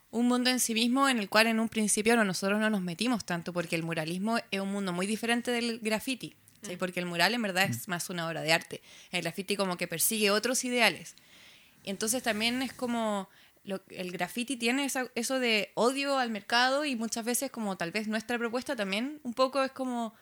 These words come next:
Speaker 1: hacer murales que los pagan marcas, ¿cachai? Entonces
Speaker 2: Mm.
Speaker 1: también te hay como acercando y distanciando todo el tiempo.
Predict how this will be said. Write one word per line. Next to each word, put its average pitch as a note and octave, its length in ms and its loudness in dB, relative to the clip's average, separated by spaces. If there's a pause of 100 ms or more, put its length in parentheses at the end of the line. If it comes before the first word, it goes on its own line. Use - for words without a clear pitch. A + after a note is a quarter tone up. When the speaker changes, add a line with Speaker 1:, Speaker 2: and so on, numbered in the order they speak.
(220)
Speaker 1:
hacer G#3 220 -8
murales G#3 460 -2
que F#3 560 -6
los F#3 100 -10
pagan G#3 300 4
marcas, A3 800 6
¿cachai? A3 260 -8
Entonces A3 360 -4
Speaker 2:
Mm. - 40 -16
Speaker 1:
también G#3+ 480 -2 (560)
te F#3 120 0
hay G3 140 4
como A#3+ 240 2
acercando G#3+ 520 2
y C4+ 60 2
distanciando A#3+ 720 -2
todo F#3+ 120 -2
el F3+ 100 -2
tiempo. F3+ 500 -4